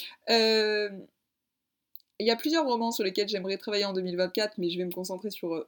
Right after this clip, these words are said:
celui que je vais travailler déjà en janvier. Je pense que ça sera bien, même si j'ai deux idées pour janvier, et vous me connaissez, moi les idées, c'est pas des idées. Moi les idées, c'est des projets qui deviennent des romans. Donc, euh...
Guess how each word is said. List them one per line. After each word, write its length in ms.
celui 260
que 60
je 40
vais 60
travailler 240
déjà 180
en 80
janvier. 400
Je 60
pense 160
que 60
ça 100
sera 160
bien, 300
même 160
si 160
j'ai 120
deux 300
idées 180
pour 160
janvier, 500
et 240
vous 120
me 60
connaissez, 380
moi 160
les 180
idées, 140
c'est 80
pas 80
des 200
idées. 220
Moi 100
les 200
idées, 180
c'est 140
des 100
projets 340
qui 140
deviennent 260
des 60
romans. 420
Donc, 240
euh... 220